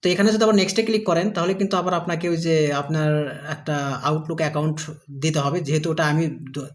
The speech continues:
ধারণা করতেছি আপনাদের কারোর এটা করা নাই। আহ, তো আপনারা চাইলে ওইটা নিয়ে আমি একটা ভিডিও তৈরি করবো, সেক্ষেত্রে কমেন্ট করেন, মানে এটা আসলে কি বোঝাচ্ছে বা কি চাচ্ছে।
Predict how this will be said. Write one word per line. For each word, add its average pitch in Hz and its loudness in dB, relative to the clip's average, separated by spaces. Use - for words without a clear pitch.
ধারণা 175 2
করতেছি 202 2
আপনাদের 165 0
কারোর 165 0
এটা 160 -2
করা 151 0
নাই। 151 -6
আহ, 139 -2
তো 160 0
আপনারা 160 2
চাইলে 196 4
ওইটা 190 4
নিয়ে 196 4
আমি 196 4
একটা 190 -2
ভিডিও 160 0
তৈরি 175 0
করবো, 160 0
সেক্ষেত্রে 160 -4
কমেন্ট 165 -2
করেন, 156 -2
মানে 139 -4
এটা 139 -4
আসলে 143 -6
কি 165 -6
বোঝাচ্ছে 156 0
বা 147 -2
কি 151 -8
চাচ্ছে। 151 -8